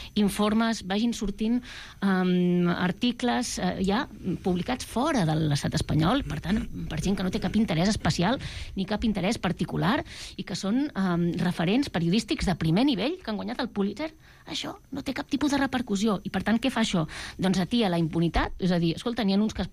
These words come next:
que poden, ehm, desplegar, mm, jugar brut i fer tota mena de triquinyueles que mai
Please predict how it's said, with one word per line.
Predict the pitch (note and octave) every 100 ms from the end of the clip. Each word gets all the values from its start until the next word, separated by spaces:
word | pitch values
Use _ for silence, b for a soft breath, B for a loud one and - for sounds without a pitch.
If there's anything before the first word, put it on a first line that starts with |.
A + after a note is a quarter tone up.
| - -
que |
poden, | F#3+ G#3+ F#3 E3+ B B B G3
ehm, | G3 F#3 F3+ F#3 F3+
desplegar, | F3+ - F#3 G3 G3+ F3 B B -
mm, | G3 F#3+ F#3 F3+ F3
jugar | G3 A3
brut | G3 G#3+ G3+ -
i |
fer | G3 G#3+ G3+
tota | A#3+ B3+
mena | B3 A#3
de | G#3
triquinyueles | A3 A3+ A3+ A#3+ G3
que | - G#3
mai | A#3+ B3+ E4 C#4